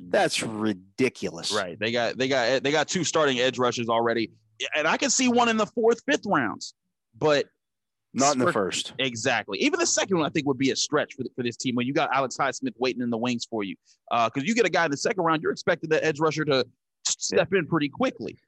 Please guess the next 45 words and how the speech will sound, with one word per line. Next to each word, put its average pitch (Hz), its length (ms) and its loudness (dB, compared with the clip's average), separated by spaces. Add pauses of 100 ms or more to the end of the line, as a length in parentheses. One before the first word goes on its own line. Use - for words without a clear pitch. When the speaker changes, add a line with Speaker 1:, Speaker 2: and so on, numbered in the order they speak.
(160)
Speaker 1:
I-, 180 40 4
if 180 280 4
you 233 60 6
Speaker 2:
Um, 185 60 -2
Speaker 1:
take 247 200 2
a 208 60 4
guy 175 240 4
in 151 80 4
the 143 60 2
first - 340 0
three 151 180 4
rounds 123 360 2
of 104 80 -4
the 95 100 2
draft, 104 560 2
that's, 170 240 0 (100)
you're 185 220 0
expecting 151 500 0
a 95 40 0
starter 95 500 0
there. 80 240 -10
Speaker 2:
Yeah. 101 160 -2 (800)
Right. 107 200 -2 (1000)
And, 117 120 -2
and, 113 160 0
Speaker 1:
And, 127 140 2
Speaker 2:
and, 123 140 -2 (160)
yeah. 104 120 -4 (220)
Speaker 1:
and 143 160 2
that's 151 180 2
just, 160 280 2
you 147 140 2
know, 110 160 2 (280)
so 156 280 4
to, 151 160 2
to - 220 0
do 180 260 4
that, 147 440 2 (100)
eh, 135 200 -4
with, 135 260 0
with 123 240 -2
one 139 120 2
of 135 60 2
those 127 200 4
first, - 440 -2